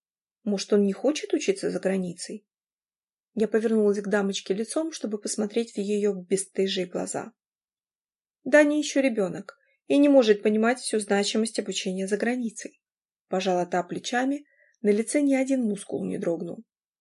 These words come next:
"Статус и деньги не все решают в этой жизни". Инесса ухмыльнулась и решила ничего не отвечать. Словно вообще не услышала меня, продолжала на своей волне. "Лекс – идеальный мужчина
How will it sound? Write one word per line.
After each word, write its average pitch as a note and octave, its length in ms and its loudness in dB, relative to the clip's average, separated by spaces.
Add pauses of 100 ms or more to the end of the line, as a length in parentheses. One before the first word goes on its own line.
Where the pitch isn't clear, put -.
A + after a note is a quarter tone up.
(1000)
"Статус A#3+ 640 -2
и G#3 60 -2
деньги A#3 400 -2
не A3+ 160 0
все A#3 240 2
решают F3+ 420 -2
в - 80 -4
этой F3 220 -4
жизни". G3 460 -6 (520)
Инесса C#4 440 4
ухмыльнулась A#3 760 2 (200)
и E4 100 6
решила D#4+ 380 6
ничего C#4 480 0
не E3 100 -8
отвечать. - 600 -12 (500)
Словно D#4 400 2
вообще D4 400 4
не G3 120 0
услышала - 520 -6
меня, E3+ 340 -6
продолжала F#3+ 680 0
на B3+ 100 -4
своей F3 320 -4
волне. G3+ 460 -8 (1400)
"Лекс – F4 420 2 (140)
идеальный G#3 520 4
мужчина G3 560 -6